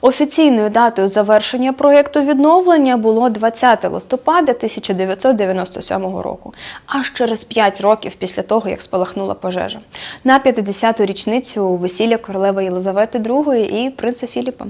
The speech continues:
герцога Единбурзького. Так, в одну річницю цей палац загорівся і в іншу відновили.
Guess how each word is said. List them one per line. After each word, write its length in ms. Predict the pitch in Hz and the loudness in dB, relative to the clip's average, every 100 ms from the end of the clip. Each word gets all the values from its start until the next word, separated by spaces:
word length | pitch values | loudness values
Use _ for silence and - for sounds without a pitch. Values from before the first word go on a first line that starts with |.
| - 208 | -14 -10
герцога 400 | 185 - 208 208 | -8 -8 -6 -4
Единбурзького. 720 | 202 190 208 - - 196 202 _ - - - - | -4 -6 -8 -10 -12 -12 -14 _ -20 -18 -18 0
Так, 300 | 170 277 294 | 6 6 4
в 100 | 214 | 4
одну 260 | 214 220 254 | 4 6 2
річницю 720 | 240 - 233 233 - 208 208 | 2 0 -2 -2 -4 -6 -6
цей 220 | - 208 | -2 0
палац 500 | 202 196 185 185 185 - | 0 -2 -2 -2 -6 -12
загорівся 720 | 175 180 196 269 359 - 311 - _ - | -6 -2 0 -2 -2 -4 -6 -6 _ -6
і 100 | 185 | -2
в 120 | 190 | -2
іншу 340 | 226 - 208 208 _ 185 | -4 -6 -14 -16 _ -8
відновили. 440 | 185 180 - | -6 -8 -10